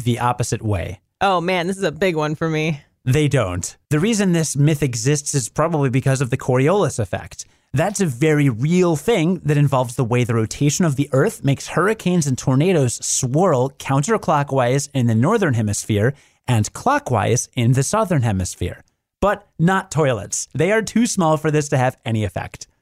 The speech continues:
Speaker 2: Oh, here's a good one. You should wait an hour after eating to swim. Actually, it's totally okay to swim right after you're eating. Swimming super strenuously on a very full stomach could lead to cramps,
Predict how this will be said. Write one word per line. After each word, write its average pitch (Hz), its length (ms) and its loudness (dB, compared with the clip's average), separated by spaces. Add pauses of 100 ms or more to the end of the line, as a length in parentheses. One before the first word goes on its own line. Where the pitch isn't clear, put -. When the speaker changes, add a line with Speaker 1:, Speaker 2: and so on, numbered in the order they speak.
(140)
Speaker 2:
Oh, 214 100 2
here's 214 280 -2
a 208 60 2
good 165 200 -2
one. 160 380 -4 (120)
You 220 100 -2
should 208 280 -4
wait 311 340 -2
an 202 160 -2
hour 254 280 0
after 247 260 -2
eating 196 460 -6
to 175 120 -6
swim. 190 560 -4 (380)
Actually, 226 640 0
it's - 260 -10
totally 370 360 0
okay 349 280 0
to 320 100 -2
swim 277 400 -2
right 247 280 0
after 269 220 -2
you're 262 140 -6
eating. 190 400 -4 (280)
Swimming 330 320 0
super 285 300 -2
strenuously 240 580 -4
on 262 80 0
a 190 60 0
very 185 380 0
full 190 260 -2
stomach 185 540 -2
could 311 400 -4
lead 254 260 -4
to 214 80 0
cramps, 285 580 -4